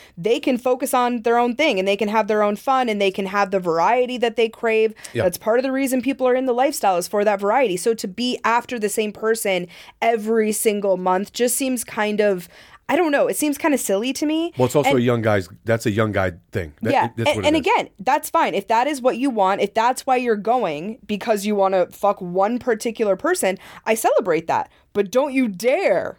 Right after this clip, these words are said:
Speaker 1: come to me as a second choice just because she doesn't show up one month.
Speaker 2: Yeah, that's, see, that's a problem. Yeah, and, and look, I get it. You're a single guy. You can do whatever the fuck you want. You can play the field however you want.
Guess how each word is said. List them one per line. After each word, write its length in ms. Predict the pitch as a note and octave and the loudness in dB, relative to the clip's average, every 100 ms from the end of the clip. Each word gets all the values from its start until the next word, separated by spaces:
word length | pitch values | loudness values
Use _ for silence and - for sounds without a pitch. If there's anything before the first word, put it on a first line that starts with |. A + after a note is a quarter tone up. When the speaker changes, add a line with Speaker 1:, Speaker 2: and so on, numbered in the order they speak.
| _ | _
Speaker 1:
come 260 | C#4 B3 | 0 0
to 140 | A#3 B3 | 0 0
me 500 | A3+ D4 A#3+ B2 - - - | 2 0 0 -4 -8 -18 -8
as 180 | A#3+ B3 | -2 0
a 60 | A#3+ | 0
second 380 | - C4 - D4 | 0 -2 -2 -4
choice 340 | E4 C4 F#3 | -2 0 0
just 180 | G#3+ G3+ | -2 -4
because 220 | G#3+ G#3 | -2 0
she 180 | - A#3+ | 0 -2
doesn't 200 | A3 F#3+ | -2 -2
show 240 | - F3 | 0 2
up 180 | A3+ A#3+ | 2 0
one 180 | E3 B2 | -4 -4
month. 220 | F2+ - - - - - | -10 -14 -20 -20 -20 -14
Speaker 2:
Yeah, 220 | A#2 A#2 F2 | -2 -2 2
that's, 300 | C3+ - - | 0 0 0
see, 120 | C3 | 2
that's 200 | A#2 - | 2 0
a 40 | |
problem. 540 | G2 F#2+ E2 C2 C2 - _ _ _ | -2 -2 -2 -6 -18 -20 _ _ _
Yeah, 120 | C3 - | -4 0
and, 120 | - | 2
and 80 | D#3+ | 4
look, 140 | C#3+ - | 2 2
I 40 | A#2+ | 0
get 180 | A#2+ | 2
it. 120 | F2+ - _ | 0 -10 _
You're 160 | B2 A2+ | -2 -2
a 60 | |
single 260 | - A2 B2 | -2 -2 0
guy. 220 | G2+ D2+ | 0 -4
You 180 | D#2 C#3 | -2 -2
can 100 | F#2 | -2
do 100 | E2+ | -6
whatever 420 | - - A#2+ D3+ | -4 0 4 2
the 100 | A2+ | 0
fuck 340 | - A2+ A2+ | 0 0 0
you 100 | A#2 | -2
want. 260 | A2+ A#2+ A2+ | 0 0 0
You 100 | B2 | -2
can 160 | B2 F2+ | -2 -6
play 240 | G#2 F#2+ - | -4 -4 -6
the 160 | F2 | -12
field 460 | D#2+ - B2+ C#3 C#3+ - - - | -12 0 4 4 2 -10 -20 -16
however 420 | - C3 B2+ D3+ | 0 2 2 2
you 140 | B2 G2 | 2 0
want. 260 | E2+ D2+ | -2 -6